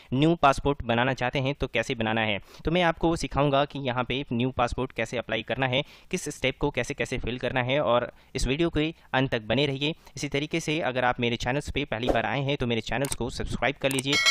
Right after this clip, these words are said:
और bell icon को भी दबा दीजिए। चलिए, तो video को शुरू करता हूँ। सबसे पहला step में आपको Google पे जाना है, यहाँ पे लिखना है passport सेवा। जैसे कि यहाँ पे आ गया है, पासपोर्ट सेवा पे क्लिक करेंगे। यहाँ पे खुल करके सबसे पहला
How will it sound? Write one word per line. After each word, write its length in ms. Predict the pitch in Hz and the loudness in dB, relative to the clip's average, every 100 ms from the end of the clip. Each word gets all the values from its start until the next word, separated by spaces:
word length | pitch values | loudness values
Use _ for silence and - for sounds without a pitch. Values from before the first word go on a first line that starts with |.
| - | 4
और 80 | 123 | 4
bell 200 | 131 131 | 4 2
icon 220 | 117 113 | 2 0
को 120 | 110 | -2
भी 140 | 127 151 | -2 -2
दबा 220 | 113 110 | 0 2
दीजिए। 320 | 110 107 101 - - | 0 -2 -4 -6 -4
चलिए, 180 | - 196 | 2 4
तो 120 | 196 | 4
video 240 | 180 135 143 | 4 4 2
को 100 | 143 | 2
शुरू 180 | - 151 | 0 0
करता 220 | 147 143 | 2 2
हूँ। 160 | 147 170 - - | 2 0 -6 -4
सबसे 160 | - | 0
पहला 200 | 185 180 | 2 4
step 300 | 175 - 170 | 2 0 0
में 80 | 156 | 2
आपको 240 | 147 - 131 | 2 2 -2
Google 240 | 120 143 | 0 -2
पे 100 | 147 | 0
जाना 180 | 123 143 | 0 2
है, 220 | 143 151 | 0 -2
यहाँ 140 | 120 | -4
पे 100 | 131 | -4
लिखना 200 | 120 131 | -4 -2
है 140 | 127 139 - | -2 -2 0
passport 640 | 123 - - 123 131 - 123 - - - - | 0 0 -4 -2 -4 -6 -16 -16 -20 -20 -20
सेवा। 340 | - - 120 90 - - | -6 0 2 0 -8 -6
जैसे 160 | 143 | -4
कि 80 | 160 | 0
यहाँ 120 | 156 | 2
पे 80 | 151 | 2
आ 80 | 131 | 0
गया 140 | 143 | 0
है, 80 | 143 | -2
पासपोर्ट 320 | 156 131 139 | 0 0 0
सेवा 160 | - 120 | -2 -2
पे 80 | 120 | -2
क्लिक 200 | 123 139 | -6 -4
करेंगे। 340 | 143 143 165 - - - | -2 0 -2 -6 -10 0
यहाँ 120 | 143 | 0
पे 100 | 165 | 2
खुल 140 | 147 | -2
करके 220 | 135 139 156 | -2 -2 -4
सबसे 220 | 127 120 | -4 -4
पहला 340 | 120 139 151 | -2 0 0